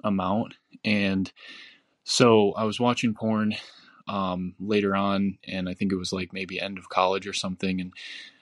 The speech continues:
I stumbled upon a Blacked video, and I knew about B B C, but I never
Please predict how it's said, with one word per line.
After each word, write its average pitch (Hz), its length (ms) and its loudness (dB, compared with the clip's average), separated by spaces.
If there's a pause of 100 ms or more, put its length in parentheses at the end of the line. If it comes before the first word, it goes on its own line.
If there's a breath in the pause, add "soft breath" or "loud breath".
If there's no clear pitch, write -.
(160 loud breath)
I 101 240 4
stumbled 107 420 2
upon 98 560 0 (600 loud breath)
a 92 400 0
Blacked 104 580 0
video, 87 480 -4 (500 loud breath)
and 104 140 4
I 110 60 4
knew 135 160 6
about 113 260 4
B 104 140 0
B 95 100 -2
C, 98 240 -4
but 90 160 0
I 92 60 -2
never 92 480 -2